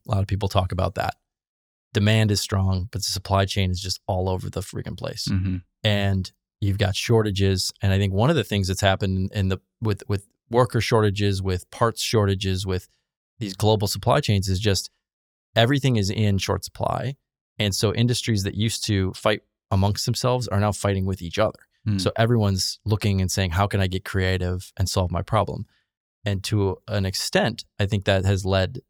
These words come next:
Speaker 1: to the highest value adding industries to be able to win some of those battles, and lower value added industries or commodity industries, or certainly, you know, when we're in forest products, which is a, a definitive <laughs> commodity, uh, w-, we're kind of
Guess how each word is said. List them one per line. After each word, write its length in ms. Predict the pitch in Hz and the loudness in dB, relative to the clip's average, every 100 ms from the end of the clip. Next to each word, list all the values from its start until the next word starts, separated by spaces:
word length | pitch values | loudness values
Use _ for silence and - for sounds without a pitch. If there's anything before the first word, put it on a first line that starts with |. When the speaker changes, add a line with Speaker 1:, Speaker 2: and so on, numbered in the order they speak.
| - | -8
Speaker 1:
to 340 | - 95 90 | -2 0 0
the 100 | 92 | -2
highest 380 | 98 104 92 - | 0 2 0 0
value 320 | 98 95 95 | 2 2 2
adding 380 | 92 95 95 92 | 2 0 0 0
industries 540 | 101 107 - 156 180 - | -2 -2 -4 -6 -6 -4
to 100 | 107 | 0
be 100 | 104 | 0
able 180 | 98 | -2
to 280 | 95 101 92 | -4 -2 -2
win 260 | 90 98 110 | 0 0 0
some 160 | - | 0
of 60 | 127 | 0
those 160 | 131 123 | 0 0
battles, 480 | 127 135 156 185 - - _ _ 107 | 0 0 -4 -8 -10 -18 _ _ 0
and 140 | 98 | 4
lower 480 | 101 104 107 107 107 | 4 4 4 2 0
value 340 | 104 101 104 104 | 2 2 4 2
added 240 | 107 104 | 2 2
industries 440 | 107 104 - 110 95 | 0 -2 -2 -2 -2
or 80 | |
commodity 560 | 92 92 95 98 98 98 | -2 0 0 0 2 2
industries, 540 | 98 98 - 98 92 | 2 0 -2 -2 -2
or 200 | - - - | -6 -12 -10
certainly, 380 | - 117 98 95 | -6 -2 0 0
you 100 | 92 | 0
know, 80 | 92 | -2
when 120 | 95 | -2
we're 120 | 98 | -2
in 60 | 92 | -2
forest 320 | 107 95 - | -2 -2 -2
products, 340 | 95 95 92 | -2 -2 -4
which 120 | - - | -8 -6
is 140 | 90 | -6
a, 100 | 92 - _ _ - | -6 -8 _ _ -8
a 40 | |
definitive 580 | 104 98 - 107 101 92 | -4 -2 2 2 2 0
<laughs> 60 | - | 0
commodity, 560 | 117 113 104 98 98 - _ _ _ _ | 2 2 2 0 -2 -6 _ _ _ _
uh, 240 | 101 95 101 - _ _ 120 | 2 2 0 -8 _ _ -6
w-, 160 | 120 - - - _ _ _ | -6 -8 -14 -14 _ _ _
we're 220 | 120 120 | 0 2
kind 200 | 107 110 | 2 2
of 200 | 104 87 | 2 -2